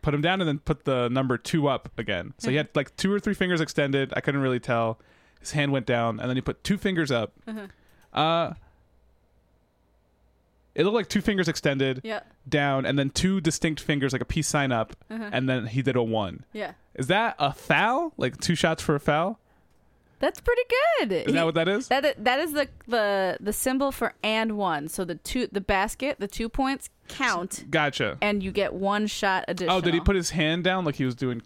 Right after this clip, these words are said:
Speaker 1: like
Speaker 2: Yeah, so he said the basket is in, so that's the downward motion. He said the two points count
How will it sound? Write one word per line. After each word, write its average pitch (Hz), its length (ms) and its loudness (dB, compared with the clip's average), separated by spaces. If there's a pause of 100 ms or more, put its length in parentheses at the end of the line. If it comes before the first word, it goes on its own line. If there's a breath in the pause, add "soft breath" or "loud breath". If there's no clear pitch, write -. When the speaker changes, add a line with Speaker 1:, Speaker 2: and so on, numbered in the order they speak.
(140)
Speaker 1:
like 120 160 -2 (260)
Speaker 2:
Yeah, 214 220 0
so 220 220 -2
he 240 100 0
said 202 380 0 (480)
the 202 100 0
basket 220 500 0
is 285 220 0
in, 202 340 0
so 220 140 -2
that's 196 180 0
the 214 140 0
downward 196 460 0
motion. 180 440 -4
He 208 200 -6
said 185 340 -2
the 180 80 -2
two 240 300 -4
points 285 420 2
count 190 360 -2